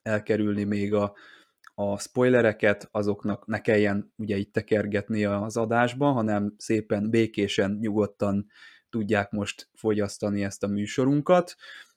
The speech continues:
de timestampben természetesen ott van, hogy hol kezdődik az Orville beszélgetés, tehát aki tűkön ül, és nem bírja ki, az egyből oda is ugorhat akár. No, hát, ö,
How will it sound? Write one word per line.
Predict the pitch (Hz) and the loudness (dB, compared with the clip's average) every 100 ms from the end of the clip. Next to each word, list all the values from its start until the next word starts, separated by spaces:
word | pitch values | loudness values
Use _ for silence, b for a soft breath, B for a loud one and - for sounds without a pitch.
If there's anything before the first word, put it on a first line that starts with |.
| _ | _
de | - 123 123 | 0 4 4
timestampben | 120 127 117 107 - 113 107 110 104 101 107 | 4 2 2 0 2 2 2 -2 -2 -2 0
természetesen | 107 101 98 - - 107 104 | 0 0 -4 -8 -10 -6 -4
ott | 101 - | -4 -4
van, | 101 101 | -4 -2
hogy | 101 98 | -4 -2
hol | - 104 | 0 0
kezdődik | 101 104 101 101 101 - | 2 -2 0 0 0 0
az | 101 | 0
Orville | - 110 104 101 | 2 2 2 -2
beszélgetés, | 98 123 - 113 104 101 101 95 | -2 -2 0 0 0 -2 -2 -4
tehát | - 101 95 | -4 -6 -6
aki | 101 - 98 - B B B _ | -8 -2 -2 -4 B B B _
tűkön | 139 131 110 107 | 4 4 2 0
ül, | 127 160 156 139 - _ | 4 6 6 4 -6 _
és | - - 101 - | -16 -10 -6 -4
nem | 107 | -2
bírja | 101 98 95 | 0 0 -2
ki, | - 123 | 0 0
az | 101 92 - - - | 0 -4 -10 -14 -8
egyből | - 107 101 101 98 - _ | -2 -2 2 2 0 -4 _
oda | 131 120 | 2 4
is | 107 117 | 4 2
ugorhat | 104 107 95 98 92 - - _ _ | 2 4 4 2 -4 -6 -18 _ _
akár. | 107 - 104 92 90 - _ B B B B B B B - | -6 -2 0 0 -2 -10 _ B B B B B B B -4
No, | 135 165 | 2 4
hát, | 107 135 - | 4 2 4
ö, | 139 135 135 | 4 6 6